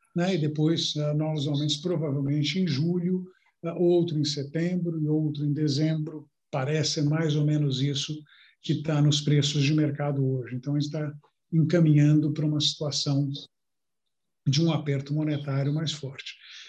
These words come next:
Né? A se materializar isso, eu, eu acredito, ah, que sim, tem uma chance considerável de que isso se materialize,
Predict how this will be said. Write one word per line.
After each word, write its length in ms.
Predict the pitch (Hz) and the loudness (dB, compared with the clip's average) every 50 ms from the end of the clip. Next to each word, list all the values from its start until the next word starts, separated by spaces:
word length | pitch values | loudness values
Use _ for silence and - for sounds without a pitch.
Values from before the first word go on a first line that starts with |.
| - _ _ - | -20 _ _ 2
Né? 260 | 185 190 202 202 - - | 4 4 4 2 0 2
A 160 | 214 226 208 | 4 4 6
se 200 | - - 269 254 | 6 6 8 8
materializar 800 | 233 208 170 - 175 175 165 151 147 147 135 127 139 143 135 135 | 8 6 6 4 4 4 4 4 4 4 2 2 2 2 2 2
isso, 320 | 139 170 208 202 208 - 151 | 2 4 2 2 0 0 -2
eu, 220 | 139 139 131 143 | -2 -2 -2 -2
eu 340 | 156 151 147 151 - - - _ _ _ - | -2 -2 0 -2 -4 -6 -10 _ _ _ -20
acredito, 760 | - - 160 156 135 120 143 170 170 - - - 139 131 139 - _ _ - | -10 -6 -4 -4 -2 0 2 2 0 0 -2 -6 -8 -8 -8 -12 _ _ -18
ah, 300 | 135 131 131 135 135 135 | -16 -16 -14 -16 -16 -14
que 120 | - - 139 | -10 -8 -6
sim, 400 | - - - 190 185 170 143 - | -4 -2 0 2 2 2 0 -2
tem 160 | - 147 147 | -2 -4 -4
uma 180 | 147 147 143 135 | -2 -4 -4 -6
chance 380 | - - 156 165 147 - - - | -8 -8 -6 -6 -6 -6 -6 -8
considerável 840 | - 175 - - 165 147 151 143 135 143 147 151 147 139 131 - - - - - - - - - - - - - | -8 -6 -4 -4 -4 -4 -4 -4 -4 -4 -4 -4 -4 -6 -8 -10 -12 -14 -16 -18 -20 -20 -20 -20 -20 -20 -10 -4
de 140 | 135 135 135 | -4 -2 -2
que 200 | 135 - - 139 | -4 -6 -4 -2
isso 140 | 131 - - | -2 0 0
se 60 | 170 | 0
materialize, 880 | 170 170 170 185 190 226 233 226 220 240 247 226 170 135 139 135 - | -2 -2 0 2 4 4 4 6 8 8 8 8 6 4 2 0 -4